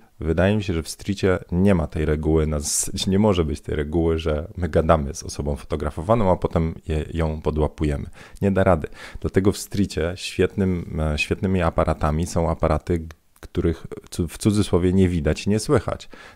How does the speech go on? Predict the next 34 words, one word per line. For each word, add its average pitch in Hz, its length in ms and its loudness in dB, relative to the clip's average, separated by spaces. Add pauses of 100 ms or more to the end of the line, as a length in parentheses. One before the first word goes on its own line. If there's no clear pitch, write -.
Na 80 80 -2
przykład - 340 2
jak 90 180 0
ja 92 100 6
byłem 87 300 0
w, - 140 -8
e, 78 300 2
Nowym 85 260 0
Jorku, 82 400 0 (800)
to 80 440 -2 (240)
byłem 87 280 2
z 85 40 0
Olympusem 87 760 2
M 82 140 2
jeden 78 220 0
Mark 76 220 -2
dwa. 76 300 0 (360)
To 85 100 -2
było 92 200 4
tak, 82 280 -2
że, 78 260 -2 (120)
mm, 78 440 -6
miałem 90 280 0
go 82 160 0
gdzieś, 78 540 -2 (240)
nazwijmy, 85 360 0
trzymałem. 82 580 2
On 98 100 4
był 117 140 6
włączony, 82 560 0
był 80 140 -2
podpięty 139 520 -2
po 98 160 0
Wi-Fi, 87 500 -4